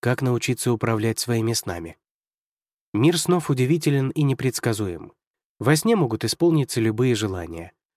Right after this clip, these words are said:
Но, увы, большинство из нас, засыпая, не представляют, какой именно сон увидят, а проснувшись, забывают увиденное навсегда. И лишь у тех,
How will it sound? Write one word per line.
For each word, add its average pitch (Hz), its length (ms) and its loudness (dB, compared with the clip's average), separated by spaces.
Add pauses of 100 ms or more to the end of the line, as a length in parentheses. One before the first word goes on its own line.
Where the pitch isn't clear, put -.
(260)
Но, 117 200 4
увы, 123 220 4
большинство 113 680 0
из 110 140 0
нас, 135 220 2
засыпая, 123 540 -2
не 120 160 -2
представляют, 131 760 0
какой 143 360 0
именно 123 360 2
сон 131 260 -2
увидят, 139 460 -2 (440)
а 117 100 0
проснувшись, 120 680 0 (240)
забывают 110 580 0
увиденное 117 460 0
навсегда. 98 560 -6 (720)
И 113 100 4
лишь 123 240 2
у 135 60 2
тех, 131 400 -2